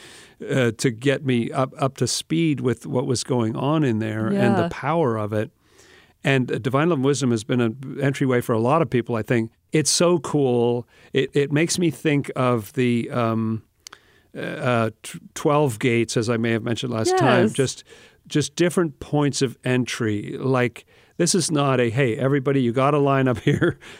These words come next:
Speaker 1: This is the only door in."
Speaker 2: Yep.
Speaker 1: Uh, there are different ways to get into this, and, and, uh, I find that very beautiful.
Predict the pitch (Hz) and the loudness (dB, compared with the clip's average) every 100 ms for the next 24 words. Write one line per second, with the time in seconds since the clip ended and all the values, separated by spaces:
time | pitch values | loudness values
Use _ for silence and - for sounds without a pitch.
0 | - 151 127 120 127 127 143 147 139 131 | -4 -2 0 0 0 2 2 2 2 2
1 | 131 127 123 110 127 208 233 294 311 233 | 2 4 2 2 -2 -2 0 0 -4 -10
2 | _ 151 131 123 117 - - - 151 185 | _ -2 2 2 0 -2 -10 -4 0 2
3 | 202 196 196 185 160 170 165 - 123 135 | 2 0 0 0 0 0 0 0 0 0
4 | 131 139 160 135 113 107 - - 127 120 | 0 -2 0 0 -2 -4 -6 -6 -2 -2
5 | 110 - 139 123 117 110 117 113 113 123 | -2 -6 -6 -4 -2 -4 -4 -4 -4 -4
6 | 131 143 127 120 120 113 110 107 131 | 0 0 0 0 0 -2 -2 -6 -10